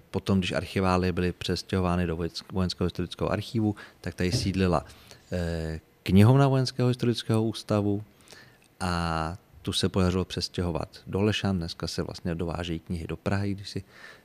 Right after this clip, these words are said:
eh, chce někdo půjčit, eh, prezenčně. A díky tomu tady vznikl vlastně tenhle úžasný prostor, eh,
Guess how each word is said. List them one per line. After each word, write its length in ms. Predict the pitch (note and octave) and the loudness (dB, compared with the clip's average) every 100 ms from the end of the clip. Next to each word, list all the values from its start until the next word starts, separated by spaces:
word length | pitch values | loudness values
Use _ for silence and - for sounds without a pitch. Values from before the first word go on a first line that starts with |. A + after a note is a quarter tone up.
| - | -4
eh, 240 | F#2 F#2 | -4 -4
chce 260 | F#2+ - G2+ | -8 -4 -2
někdo 260 | G2+ G2 | 0 -2
půjčit, 640 | G2 G#2 G2 - G2+ G2 - - - - - - | -4 -4 -4 -2 -4 -4 -12 -20 -20 -20 -20 -4
eh, 240 | F#2+ F#2 F2+ | 0 0 2
prezenčně. 840 | F#2+ F#2+ G#2 G2+ - G#2 G2+ G2+ - - - _ _ _ | 2 2 2 0 -2 0 0 0 -4 -18 -20 _ _ _
A 840 | G2 G2 F#2 F2+ F2+ F#2 F2+ F#2 F2+ - - _ _ _ _ _ _ _ _ - - | 0 2 2 0 -2 -2 -4 -4 -8 -12 -20 _ _ _ _ _ _ _ _ -16 -8
díky 280 | F#2+ G2 B2 | -6 -2 0
tomu 320 | G2+ F2 F2+ | 2 2 0
tady 240 | F#2 F2+ F2+ | 0 0 0
vznikl 440 | E2 E2 F2+ E2+ F2+ | 0 -4 -4 -4 -8
vlastně 220 | - F2+ | -8 -4
tenhle 300 | F#2 F2 E2 | -2 -2 -2
úžasný 480 | F#2 F2 E2 F#2+ F2+ | 0 0 0 0 -2
prostor, 580 | D#2+ E2 - F2 F2 - - - - | -4 -6 -2 0 0 -2 -12 -20 -10
eh, 400 | - F2 D#2+ D2+ | -2 0 0 -2